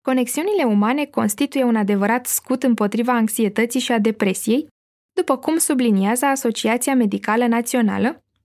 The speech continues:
pe baza cercetării efectuate la o clinică din Buffalo, New York. Mai mult, aceasta ne ajută să traversăm cu bine situațiile de dificultate, indiferent de natura lor:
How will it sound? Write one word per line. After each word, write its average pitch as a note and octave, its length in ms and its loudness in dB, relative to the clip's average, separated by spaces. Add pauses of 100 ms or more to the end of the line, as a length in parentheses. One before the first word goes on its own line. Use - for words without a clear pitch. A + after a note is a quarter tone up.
pe F#4+ 140 -2
baza E4 260 2
cercetării B3 600 -2
efectuate G#3+ 580 -2
la B3+ 120 2
o G#3 80 0
clinică C#4 420 -2
din G#3+ 240 2
Buffalo, G#3 600 0
New C4 240 2
York. - 340 -2 (1040)
Mai F4 220 0
mult, A#3+ 400 -2 (320)
aceasta F#4+ 380 0
ne D#4 60 0
ajută C#4 300 0
să C#4+ 140 -2
traversăm A#3 520 0
cu C4+ 120 -4
bine G#3+ 320 2
situațiile A3+ 680 0
de G#3 120 2
dificultate, C4+ 1000 -2 (480)
indiferent C4+ 520 0
de A#3+ 120 0
natura C4 420 0
lor: G#3 220 -2